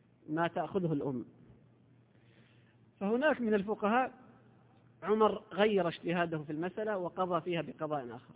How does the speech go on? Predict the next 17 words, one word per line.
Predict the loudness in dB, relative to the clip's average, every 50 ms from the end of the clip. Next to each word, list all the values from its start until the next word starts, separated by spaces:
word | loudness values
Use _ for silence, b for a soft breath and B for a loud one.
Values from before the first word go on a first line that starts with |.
| -20 -20 -20 -20 _ _
هناك | 0 2 2 2 2 2 0
من | 0 0
الفقهاء | 0 0 -4 -4 0 0 0 0
من | 0 0 -2 0
بقي | -2 -4 -4 -2 -4 -2 -2
على | 0 0 -2 -2 -2
اجتهاده | -4 -6 -6 -6 0 2 2 2 2 -2 -4 -4
الأول، | -6 -6 -6 -6 -4 -4 -4 -6 -6
ومنهم | -6 -4 -4 -2 -2 -2 -2
من | -2 -2
رجع | -2 -2 -2 -4 -2 -2 -4 -4
معه | -2 -2 -2 -2 -2 -4
إلى | -6 -8
اجتهاده | -10 -8 -6 -4 -4 -4 -4
الثاني، | -6 -8 -6 -6 -4 -4 -4 -4
وهم | -4 -6 -6 -8 -8
أكثر | -8 -10 -10 -8 -8 -8 -8